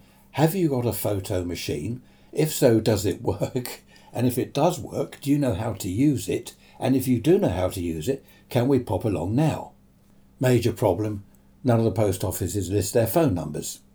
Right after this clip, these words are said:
I suppose they don't want people phoning them. So what we've got to do now is traipse round each post office in turn, which isn't much of a problem 'cause there's hardly any left,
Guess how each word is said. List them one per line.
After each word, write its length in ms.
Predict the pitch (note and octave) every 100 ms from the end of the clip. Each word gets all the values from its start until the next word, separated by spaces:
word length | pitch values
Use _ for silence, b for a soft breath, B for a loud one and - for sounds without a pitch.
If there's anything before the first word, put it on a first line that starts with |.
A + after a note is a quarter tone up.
| _ _ _ b b
I 60 | G2+
suppose 360 | G2 G#2+ G2+
they 100 | G2
don't 180 | F#2+ A2
want 180 | A#2 A#2+
people 320 | A#2+ A#2+ B2+
phoning 400 | - D#3 C#3 F2+
them. 180 | C#2+ D2 - b b b b
So 220 | C#3 A#2+
what 120 | C#3
we've 160 | B2+ G2+
got 200 | B2 -
to 100 | G2+
do 240 | G#2+ G2
now 520 | B2+ C#3 - A2+ - -
is 440 | A2+ G#2 - - _ -
traipse 420 | - B2+ B2 -
round 320 | G2 G2 G2+
each 240 | D#3+ D#3 -
post 320 | A#2 G#2+ -
office 340 | G#2 - F2+
in 180 | F2+ E2
turn, 420 | - F2+ A#2+ C#3 - _ b b b b b -
which 200 | - C3
isn't 200 | E2+ E2+
much 260 | F2 -
of 100 | F#2
a 80 | D#2+
problem 400 | - G2+ C3 B2+
'cause 140 | G#2+
there's 140 | G2 F#2+
hardly 380 | G2+ F#2 E2+ D#2+
any 180 | D#2
left, 360 | D2+ A#2 -